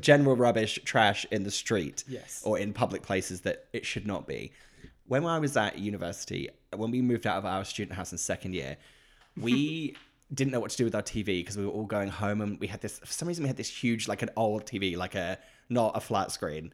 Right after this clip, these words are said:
Speaker 1: 'cause we're old. And we decided to take it to the alleyway behind our house, and me and my friend Chris,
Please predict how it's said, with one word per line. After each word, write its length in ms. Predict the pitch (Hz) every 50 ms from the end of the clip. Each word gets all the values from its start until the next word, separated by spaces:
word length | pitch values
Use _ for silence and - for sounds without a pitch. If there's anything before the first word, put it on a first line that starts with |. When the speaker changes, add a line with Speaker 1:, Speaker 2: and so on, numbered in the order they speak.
| _ _
Speaker 1:
'cause 200 | - 104 92 90
we're 200 | 104 92 90 92
old. 260 | 95 82 76 92 87 - - - - - - - - _ _ _ _ -
And 120 | 131 139
we 80 | 151 165
decided 400 | 170 170 - 185 175 196 220 220
to 80 | - 180
take 240 | - 180 165 151
it 80 | 139 131
to 100 | - -
the 100 | 131 -
alleyway 380 | - 117 123 123 117 117 113 107
behind 400 | 107 110 - - 117 113 113 113
our 100 | 107 107
house, 520 | 107 117 110 98 92 92 92 - - - _
and 120 | 104 107 110
me 200 | 120 127 139 135
and 120 | - 131
my 100 | 123 120
friend 240 | 120 - 127 113 110
Chris, 540 | - - - 113 107 104 101 - - -